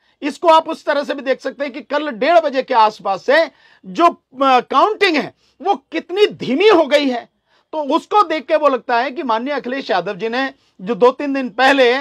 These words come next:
एक प्रेस कॉन्फ्रेंस करी थी और उसमें यह कहा था कि चीफ सेक्रेटरी ने सभी, अ, कलेक्टर्स को, जिला कलेक्टर्स को यह कहा है कि भाई जहां भी बीजेपी हारने की स्थिति में हो वहां पर काउंटिंग को धीमा करके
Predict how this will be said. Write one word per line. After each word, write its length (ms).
एक 220
प्रेस 220
कॉन्फ्रेंस 420
करी 220
थी 140
और 100
उसमें 220
यह 140
कहा 240
था 100
कि 140
चीफ 280
सेक्रेटरी 380
ने 60
सभी, 360
अ, 140
कलेक्टर्स 540
को, 100
जिला 200
कलेक्टर्स 480
को 60
यह 140
कहा 340
है 380
कि 100
भाई 320
जहां 420
भी 180
बीजेपी 420
हारने 340
की 160
स्थिति 260
में 120
हो 100
वहां 360
पर 160
काउंटिंग 540
को 140
धीमा 380
करके 440